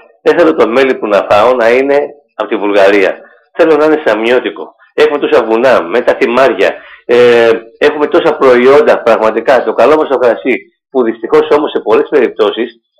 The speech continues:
δεν βοηθάνε και οι νόμοι, ώστε σε ένα εστιατόριο υποχρεωτικά να υπάρχει η τοπική εικόνα, το τοπικό φαγητό. Πρέπει να βγουν προδιαγραφές, πρέπει να βγουν εντολές,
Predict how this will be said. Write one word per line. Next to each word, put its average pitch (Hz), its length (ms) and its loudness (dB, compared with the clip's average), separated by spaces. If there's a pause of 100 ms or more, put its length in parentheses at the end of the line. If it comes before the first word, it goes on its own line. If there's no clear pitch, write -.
(420)
δεν 160 260 0
βοηθάνε 143 800 0
και 160 140 0
οι 117 480 0
νόμοι, 117 560 0 (220)
ώστε 123 500 0 (340)
σε 147 120 2
ένα 170 200 2
εστιατόριο 113 760 0
υποχρεωτικά 117 920 -4
να 123 80 -2
υπάρχει 151 520 -2 (260)
η 123 120 -12
τοπική 139 640 -6 (160)
εικόνα, 110 460 -2 (220)
το 101 100 -14
τοπικό 113 400 -2
φαγητό. 104 460 0 (280)
Πρέπει 139 160 0
να 143 100 4
βγουν 143 260 2
προδιαγραφές, 107 800 2 (140)
πρέπει 135 220 -2
να 123 160 0
βγουν 131 200 -4
εντολές, 107 720 0